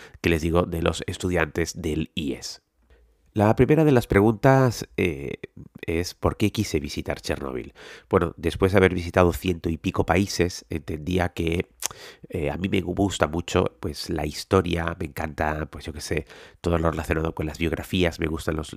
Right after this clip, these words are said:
las películas relacionadas con hechos reales. Y bueno, Chernóbil está aquí, está en Europa, relativamente cerca, y, y supe que se podía visitar. Así es que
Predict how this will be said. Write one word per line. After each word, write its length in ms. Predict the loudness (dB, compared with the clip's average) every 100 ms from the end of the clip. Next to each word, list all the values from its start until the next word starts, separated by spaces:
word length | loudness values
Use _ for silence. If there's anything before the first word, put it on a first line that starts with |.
| -10
las 260 | -8 -8 -6
películas 580 | -4 -4 -2 0 0 0
relacionadas 520 | -6 -4 -2 -2 -2
con 120 | -4
hechos 280 | -4 -8 -6
reales. 540 | 0 2 2 0 -8 -18 -20 -20 -18 -2
Y 80 |
bueno, 200 | 4 4
Chernóbil 480 | 2 -4 -2 -2 -2
está 180 | -4 -6
aquí, 260 | -4 -6 -6 _ _ -16
está 320 | -4 -4 -4
en 80 | -4
Europa, 340 | 2 2 2
relativamente 600 | -4 -8 -8 -6 -6 -4
cerca, 520 | 2 2 4 -2 -2 -10 _
y, 440 | -8 -6 -6 -8 -10
y 240 | -14 -14
supe 320 | -8 -4 -2
que 120 | -4
se 140 | -4 -4
podía 320 | -4 -4 -4
visitar. 440 | -6 -8 -8 -8 -10 -6
Así 200 | 0 2
es 120 | 2
que 200 | 0 -2